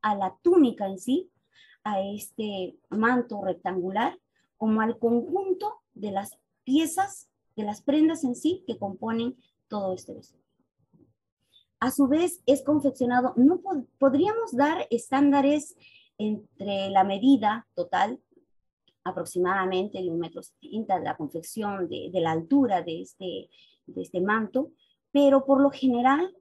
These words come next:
como es, como era confeccionado por los mismos pobladores o por las mismas pobladores, pobladoras, era a la medida de cada uno, o sea, cada anaco era individualizado.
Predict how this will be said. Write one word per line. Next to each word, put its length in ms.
como 260
es, 240
como 200
era 180
confeccionado 880
por 120
los 100
mismos 300
pobladores 540
o 100
por 140
las 100
mismas 300
pobladores, 680
pobladoras, 680
era 460
a 100
la 100
medida 680
de 200
cada 260
uno, 380
o 60
sea, 360
cada 300
anaco 440
era 320
individualizado. 960